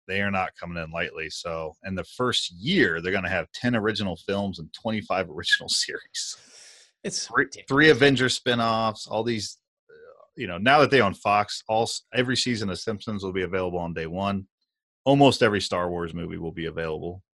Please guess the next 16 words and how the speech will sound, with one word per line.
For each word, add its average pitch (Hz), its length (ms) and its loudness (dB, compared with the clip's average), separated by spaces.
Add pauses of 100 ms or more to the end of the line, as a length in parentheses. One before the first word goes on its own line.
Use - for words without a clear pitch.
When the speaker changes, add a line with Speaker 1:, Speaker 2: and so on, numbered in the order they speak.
Speaker 1:
until 90 320 -6
some 95 180 -8
of 87 60 -8
those 80 180 -8
licenses 82 540 -8
run 80 160 -10
out, 78 200 -8
then 85 120 -6
they'll 82 120 -6
all 90 220 -6
be 82 120 -10
available. 82 480 -10 (600)
I 110 60 2
mean, 110 260 4
it's - 240 -6
just, - 360 -2